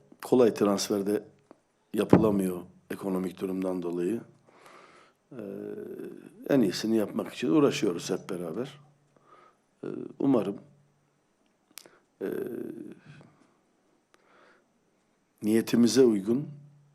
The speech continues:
hedefimize uygun bir şeyler yaparız. Ama şunu bilmelidirler ki Galatasaraylılar almış olmak için almak istemiyorum.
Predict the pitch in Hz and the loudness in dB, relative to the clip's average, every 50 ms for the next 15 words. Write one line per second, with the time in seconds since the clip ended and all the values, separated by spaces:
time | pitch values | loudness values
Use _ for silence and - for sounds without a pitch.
0 | _ - - - 107 107 120 113 98 120 120 127 123 117 139 131 113 101 87 87 | _ -20 -2 -2 2 4 4 4 4 4 4 4 6 6 8 8 6 6 2 0
1 | 110 139 180 196 - - - _ _ _ _ _ _ _ _ _ _ _ - _ | -2 -2 -2 -4 -8 -16 -20 _ _ _ _ _ _ _ _ _ _ _ -20 _
2 | - _ _ - - - 123 104 107 123 147 - 143 - 110 92 87 - - - | -20 _ _ -10 -6 -2 0 2 4 4 4 4 4 2 0 0 0 -4 -8 -12
3 | - - - - - - - - - _ _ - 110 110 113 - - - - _ | -14 -16 -20 -20 -20 -20 -20 -20 -20 _ _ -2 0 0 0 0 -4 -12 -20 _
4 | _ _ _ _ _ - _ - _ _ _ _ _ _ - - 139 147 147 139 | _ _ _ _ _ -20 _ -20 _ _ _ _ _ _ -12 -4 0 0 2 2
5 | 127 117 117 117 113 113 113 120 135 143 143 123 104 95 - 107 101 104 104 101 | 2 2 2 4 4 4 2 2 2 2 2 2 0 -2 -4 -4 -2 -2 -2 -2
6 | 104 98 - - 98 98 104 127 139 135 120 120 120 127 117 - - 123 117 113 | -4 -4 -4 -4 -4 -4 -4 -4 -2 0 0 0 0 0 -2 -4 -4 -2 -2 -4
7 | 101 - - 90 - 82 85 87 - - _ _ _ _ _ _ _ _ _ _ | -4 -8 -12 -14 -12 -12 -12 -14 -14 -20 _ _ _ _ _ _ _ _ _ _
8 | _ _ _ _ _ _ _ _ _ _ _ _ _ _ _ _ _ _ 90 90 | _ _ _ _ _ _ _ _ _ _ _ _ _ _ _ _ _ _ -4 -4
9 | 90 92 87 - - - - - 120 117 120 120 117 117 - | -4 -4 -6 -6 -8 -8 -2 -2 0 0 2 0 0 -2 -4